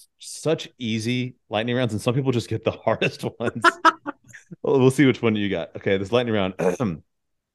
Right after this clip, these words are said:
Speaker 1: Uh, for each, <laughs> sorry, for each of the fictional characters, say how they either do a great job of incorporating sacred ritual into their lives, or
Speaker 2: Ooh.
Speaker 1: say, say how they need to do a better job.
Speaker 2: Nice.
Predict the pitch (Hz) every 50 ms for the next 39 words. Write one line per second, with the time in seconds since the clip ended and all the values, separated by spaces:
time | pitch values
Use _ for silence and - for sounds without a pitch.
0 | _ _ _ _ _ _ _ _ _ - 117 104 101 98 95 92 98 - - 139
1 | 135 123 - - 156 165 185 180 - - - - - - 90 135 123 - - 78
2 | 71 - - _ _ _ _ - 131 135 135 120 117 147 170 180 151 - - -
3 | 135 113 104 113 104 - - 127 131 - - - 135 127 113 - 104 98 95 90
4 | 87 - 87 85 82 - - _ _ _ _ _ _ _ _ _ _ _ _ _
5 | - 135 143 156 156 156 156 156 151 131 139 135 131 127 127 123 - 123 120 123
6 | 113 120 113 113 107 95 107 107 107 95 - 110 117 147 151 131 - 135 123 127
7 | 120 110 98 92 95 - - 120 120 131 135 127 117 113 101 - - 120 113 -
8 | 131 110 110 107 - 113 107 107 98 90 - 110 117 110 101 85 76 80 82 82
9 | 87 - - _ _ _ _ _ _ _ _ _ - 175 - 139 143 135 120 113
10 | 107 101 - - - - 113 - - 127 127 127 135 135 135 131 131 123 120 120
11 | 120 113 123 120 117 98 113 107 110 113 110 110 117 123 117 76 55 - - _
12 | _ _ _ _ _ _ _ 139 127 127 123 120 120 - -